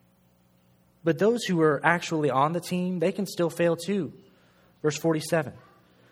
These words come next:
But one of those who stood by drew his sword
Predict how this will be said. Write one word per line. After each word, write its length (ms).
But 100
one 200
of 100
those 220
who 80
stood 320
by 320
drew 220
his 240
sword 400